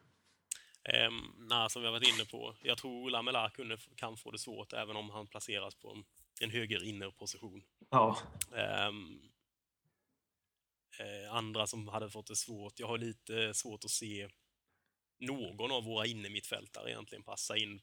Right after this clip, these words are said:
Speaker 1: som en halva.
Speaker 2: Mm.
Speaker 1: Eh, det är skillnad på, eh, halvorna då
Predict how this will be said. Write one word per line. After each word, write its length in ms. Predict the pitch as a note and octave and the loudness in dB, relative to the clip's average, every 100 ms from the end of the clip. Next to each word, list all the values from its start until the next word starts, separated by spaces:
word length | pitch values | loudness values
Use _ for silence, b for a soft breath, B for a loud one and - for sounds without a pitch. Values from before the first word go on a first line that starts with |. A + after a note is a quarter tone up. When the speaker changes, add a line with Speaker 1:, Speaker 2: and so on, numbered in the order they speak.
| - | -8
Speaker 1:
som 240 | - G2+ | -6 -6
en 60 | G2+ | -4
halva. 420 | G#2 G2 F#2+ F#2+ - _ _ _ | -4 -4 -8 -12 -16 _ _ _
Speaker 2:
Mm. 140 | A#2 G#2+ A2+ - _ _ - | 0 0 -2 -10 _ _ -4
Speaker 1:
Eh, 300 | - - - | -2 -2 2
det 80 | A2 G#2 | 6 6
är 40 | |
skillnad 460 | G2+ B2 G#2 G2 G#2 | 4 -2 -4 -4 -6
på, 280 | A2+ A2 A2 | -8 -4 0
eh, 360 | A2 G2+ G2+ G2+ - _ _ _ - | 2 2 0 -4 -14 _ _ _ -4
halvorna 540 | A#2+ A2+ G2 G#2 G#2 | -2 -2 -6 -2 -2
då 280 | A2+ G2 | -2 -6